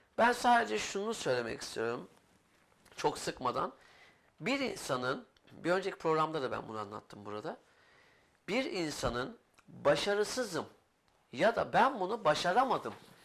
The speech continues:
bu olmadı" demesi beni bitirir, yıkar. Ben o insanla muhatap olmam.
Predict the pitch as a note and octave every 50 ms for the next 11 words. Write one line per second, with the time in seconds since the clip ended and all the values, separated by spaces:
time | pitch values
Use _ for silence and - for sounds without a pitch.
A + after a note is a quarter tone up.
0 | - - - - - - - G#3+ C#4 D4 - - - - E3 F#3 A#3+ C#4 C#4 A#3+
1 | F3 C#3+ B2 - A#2 G#2+ G#2+ - _ _ - _ _ _ _ _ _ _ _ _
2 | - C#3 G3 A#3 A#3 G#3+ E3+ - - - E3+ F3+ G#3 - - _ _ _ _ _
3 | _ D#3+ C3+ D#3+ F#3+ G#3 G#3+ F3+ D3+ D#3+ - - G#3 F#3+ E3 C#3 A#2+ A2+ A#2+ -
4 | _ _ _ - B2 C3+ E3+ - G#3+ A3 G#3+ E3 - - G#3 A#3+ B3 A#3+ - -
5 | G#3+ G#3 - B3 A#3 G#3+ G3 G3 G3+ G3 - G#3+ F3+ E3+ D3 B2 A2+ A2 - -